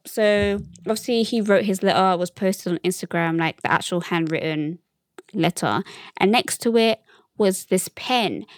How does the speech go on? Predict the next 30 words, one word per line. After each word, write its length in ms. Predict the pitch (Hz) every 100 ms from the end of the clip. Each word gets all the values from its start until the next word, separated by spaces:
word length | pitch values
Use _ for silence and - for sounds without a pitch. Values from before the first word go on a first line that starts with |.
| _
Now, 80 | 302
why 140 | 330
are 40 | 440
we 120 | 453
talking 320 | 440 403 370
about 420 | 339 349 320 285
this 220 | - 285 -
pen? 560 | - 285 302 254 190 208 - - _
Well, 560 | 277 302 294 202 202 285 - _ _ _ _ _ _ -
after 300 | 247 254 -
X 300 | - 220 -
O 220 | 208 202 190
Ls 380 | 180 175 175 202
investigated 720 | - 185 185 - 175 175 170
this 140 | 170
particular 500 | - - - 170 -
pen, 320 | 165 - 165 180
because 800 | 175 - 175 160 - - - - _ _ _ _ -
that's 280 | 160 -
what 260 | 175 165 - _ _ _ _ - -
fans 380 | - 175 196 -
do, 180 | 202 196
I 80 | 190
guess. 560 | 170 190 320 - - _ - - -
Guess 180 | - -
how 140 | 427
much 220 | 403 269 -
this 120 | 254
pen 320 | - 220 214
was, 540 | 190 175 175 - -